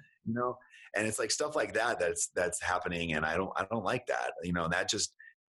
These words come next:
it, it, it totally boils me <laughs> inside. I try to stay as happy and positive. People know me to be smiling and happy and laughing and joking.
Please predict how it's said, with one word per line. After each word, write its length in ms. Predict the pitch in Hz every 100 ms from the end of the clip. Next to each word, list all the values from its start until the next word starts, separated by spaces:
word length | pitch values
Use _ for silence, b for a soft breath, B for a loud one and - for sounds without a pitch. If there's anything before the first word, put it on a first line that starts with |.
| _ -
it, 220 | 90 -
it, 240 | 87 78
it 180 | 90 92
totally 400 | - 120 123 113
boils 560 | 90 98 107 104 95 90
me 200 | 104 101
<laughs> 20 |
inside. 360 | 110 113 120 107
I 80 | 110
try 180 | 120
to 100 | 139
stay 220 | 139 147 143
as 120 | -
happy 400 | 107 107 - 127
and 100 | 113
positive. 320 | 98 104 101
People 200 | 123 120
know 140 | 113 113
me 100 | 113
to 80 | 98
be 120 | 95
smiling 680 | - 104 104 104 101 101 90
and 80 | 80
happy 380 | 95 101 104 90
and 100 | 82
laughing 360 | 92 98 95
and 100 | 82
joking. 320 | 92 92 95